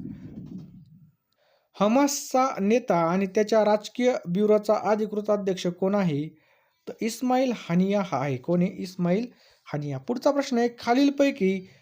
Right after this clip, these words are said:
कोणत्या खेळाडूला आयपीएल दोन हजार तेवीस मध्ये आयपीएलच्या इतिहासामध्ये सर्वात महागडा खरेदी म्हणून निवडण्यात आलं होतं?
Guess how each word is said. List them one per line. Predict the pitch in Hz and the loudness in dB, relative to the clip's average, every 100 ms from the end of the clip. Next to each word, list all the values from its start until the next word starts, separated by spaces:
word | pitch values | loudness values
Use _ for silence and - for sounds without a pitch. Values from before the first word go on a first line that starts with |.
| _ _ | _ _
कोणत्या | 233 254 285 277 | 0 0 0 0
खेळाडूला | 214 208 214 180 160 | 2 2 4 4 2
आयपीएल | 202 226 254 269 254 | 2 0 2 2 4
दोन | 240 | 2
हजार | 208 | 2
तेवीस | 208 220 220 202 | 2 0 -2 -2
मध्ये | 226 175 165 | 2 2 2
आयपीएलच्या | 180 208 214 233 226 240 | 2 2 2 0 2 2
इतिहासामध्ये | 233 226 185 190 202 170 160 165 - _ _ - | 0 2 0 0 0 2 0 -4 -14 _ _ 2
सर्वात | 226 240 240 | 4 4 2
महागडा | 220 240 226 196 214 - - - | 0 0 0 2 0 0 -8 -4
खरेदी | 190 208 | -2 2
म्हणून | 214 185 180 | 2 4 4
निवडण्यात | 190 196 185 190 | 4 2 2 0
आलं | 185 196 | 2 2
होतं? | 180 143 147 | 2 0 -4